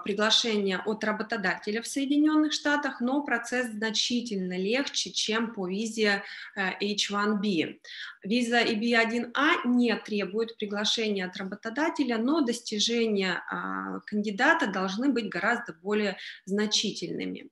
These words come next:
А, примеры профессий, которые могут, э, оформить себе документы через та-, данный тип визы, это, э, художники, спортсмены, музыканты, м, также это может быть выдающийся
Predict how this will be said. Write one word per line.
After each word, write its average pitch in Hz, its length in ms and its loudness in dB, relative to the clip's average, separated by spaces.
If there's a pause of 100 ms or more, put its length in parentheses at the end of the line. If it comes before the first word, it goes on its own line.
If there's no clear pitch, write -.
(380)
А, 196 160 2
примеры 262 480 2
профессий, 311 520 2
которые 220 440 -2
могут, 208 460 -2
э, - 20 -4
оформить 202 640 -6
себе 185 280 -6
документы 202 600 -2
через 185 340 -6
та-, 190 380 -4
данный 190 400 0
тип 214 300 -6
визы, 302 500 4 (460)
это, 240 340 2
э, 202 720 2
художники, 285 720 2
спортсмены, 254 1000 0
музыканты, 247 1200 0
м, 208 380 -2
также 196 360 0
это 175 180 -8
может 185 320 -4
быть 185 200 -8
выдающийся 175 760 -6